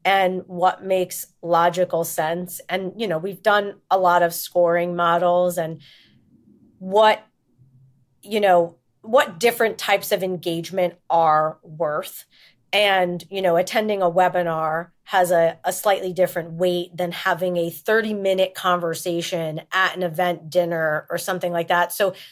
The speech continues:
those are nuances that we build into how we measure success of this strategy to make sure, to your point, we are looking at the, sh-, the strong, strongest buying signals, and, and that's who we're driving towards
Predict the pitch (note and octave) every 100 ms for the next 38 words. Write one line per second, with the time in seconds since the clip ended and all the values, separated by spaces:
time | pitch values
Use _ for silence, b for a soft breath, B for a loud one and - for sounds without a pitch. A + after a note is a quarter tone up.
0 | B G#3+ A3+ D4 G#3+ F#3 F3+ F3 E3+ E3
1 | F3+ E3 E3+ F3 E3+ - E3+ E3+ F3 E3
2 | - E3 D3+ E3+ F3+ F3+ E3+ E3 D#3+ E3
3 | - B2+ - C#3+ C#3 - - F#3+ F3+ G3
4 | F#3+ - G3+ G3+ G#3+ G#3+ A3+ A3 A3 B
5 | B _ - A#3 A3 G3 F#3+ F#3 F3+ F3+
6 | - F3 E3+ E3+ G3 G#3 - F3+ E3 E3
7 | - E3 F#3+ A#3+ B3+ b b _ _ F3
8 | E3+ G3+ G3+ G#3 - - F#3+ F#3 F3+ F3
9 | F3 F3+ F3+ G3+ G3+ F3+ E3+ - _ -
10 | F#3 F3+ - - - G3 - F3 F3 E3
11 | - - F#3+ F3+ F3 F#3 G3 F3 E3 F3
12 | E3 D#3+ E3 F3 E3+ F#3 F3+ F3+ F3 -
13 | - - F#3 E3+ D#3+ D#3+ D#3+ D#3+ D#3 -
14 | D#3 D3 -